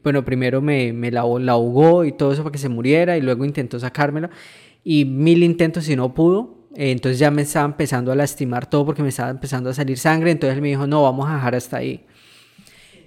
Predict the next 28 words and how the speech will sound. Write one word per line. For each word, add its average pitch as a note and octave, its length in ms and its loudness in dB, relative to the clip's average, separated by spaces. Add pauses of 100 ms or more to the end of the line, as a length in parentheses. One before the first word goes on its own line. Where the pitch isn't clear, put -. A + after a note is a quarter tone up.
Y D3+ 140 2
dijo, D3+ 260 6
"Vamos D3 380 2
a E3+ 40 0
esperar D3+ 560 0
a C#3+ 180 -4
que B2+ 460 -2
al, C3 220 -2
al C#3 180 -4
siguiente C3+ 480 0
día, F#3 280 6
ella C#3 160 4
ya D3 140 4
está D3 180 0
ahogada, D#3 300 4
no C#3 140 -2
pasa C3+ 240 -2
nada". D3+ 360 -2
Entonces B2 240 -2
ya C3+ 100 4
yo C#3+ 260 2
solamente D#3 400 0
sentía B2+ 540 -2
el C3+ 120 -2
oído B2+ 300 -2
tapado C3+ 420 0
y C3+ 60 -6
ya. C3+ 220 -4